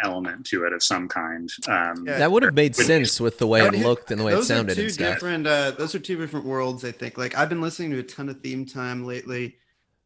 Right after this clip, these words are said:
Speaker 2: and, uh, I just feel like his, his personality, his, his persona on theme time is completely separate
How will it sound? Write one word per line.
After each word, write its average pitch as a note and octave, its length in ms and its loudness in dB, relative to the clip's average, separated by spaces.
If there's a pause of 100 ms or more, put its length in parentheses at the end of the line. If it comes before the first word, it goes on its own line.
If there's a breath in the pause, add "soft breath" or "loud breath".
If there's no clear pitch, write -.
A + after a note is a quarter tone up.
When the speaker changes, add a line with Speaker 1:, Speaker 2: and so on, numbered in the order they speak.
Speaker 2:
and, B2 320 -6
uh, A#2 280 -4 (240)
I C#3+ 80 -4
just F#3 260 -10
feel D#3+ 260 -4
like C3+ 360 -2 (180)
his, C3+ 280 -10 (640)
his D3 200 -10
personality, C#3+ 880 -4
his, B2+ 180 -10
his B2 300 -12
persona C#3 480 -6
on A#2+ 240 -4
theme B2+ 240 -2
time A#2 320 -6
is - 320 -12
completely C#3+ 640 -6
separate B2+ 540 -6